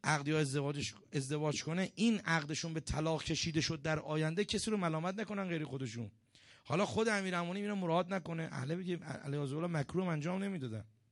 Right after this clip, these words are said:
در حالی که قول اصلی و قول معتبر در ازدواج از زهرا و امیرالمومنین که یه ششم ذوالحجه است،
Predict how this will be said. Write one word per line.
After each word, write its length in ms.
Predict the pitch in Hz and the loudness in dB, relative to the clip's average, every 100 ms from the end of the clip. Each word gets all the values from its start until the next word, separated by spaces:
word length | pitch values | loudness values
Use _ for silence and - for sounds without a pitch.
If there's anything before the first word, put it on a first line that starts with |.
| _ _ _ _ - - - | _ _ _ _ -20 -20 -2
در 140 | 139 | 2
حالی 280 | 135 143 202 | 4 4 2
که 140 | 147 147 | 0 0
قول 300 | 135 147 139 | 2 2 2
اصلی 460 | - 135 - 180 | 2 2 0 0
و 80 | 151 | 0
قول 240 | 127 139 | 0 0
معتبر 560 | 127 127 107 131 151 170 | 0 0 0 2 4 2
در 240 | 127 123 113 - - - - | 0 -4 -6 -14 -20 -6 0
ازدواج 440 | 123 131 131 123 | 2 6 4 6
از 120 | 135 | 4
زهرا 420 | 123 123 131 117 135 | 4 2 4 4 4
و 80 | |
امیرالمومنین 400 | 135 131 131 156 | 4 2 0 -2
که 120 | 165 196 | -2 -2
یه 180 | 190 | -2
ششم 440 | 135 - 131 190 196 | -2 0 0 2 0
ذوالحجه 460 | 143 120 117 104 110 | 2 2 2 2 -2
است، 340 | 104 - - | -2 -8 -12